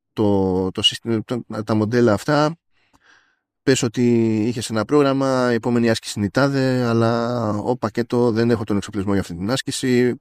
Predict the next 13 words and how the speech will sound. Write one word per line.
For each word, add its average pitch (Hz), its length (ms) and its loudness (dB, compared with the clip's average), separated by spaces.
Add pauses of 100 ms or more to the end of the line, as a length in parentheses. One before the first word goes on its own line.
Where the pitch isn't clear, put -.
προσπαθεί - 360 -4
μετά 107 240 2
να 101 100 2
σου, 101 680 -4 (160)
σου - 160 -4
βρίσκει, 110 340 0
σου - 100 -10
προτείνει 113 260 -4
μια 110 180 2
άλλη 110 180 2 (500)
αντίστοιχη 107 540 0
κτλ. 92 180 0 (840)
Ε, 120 840 0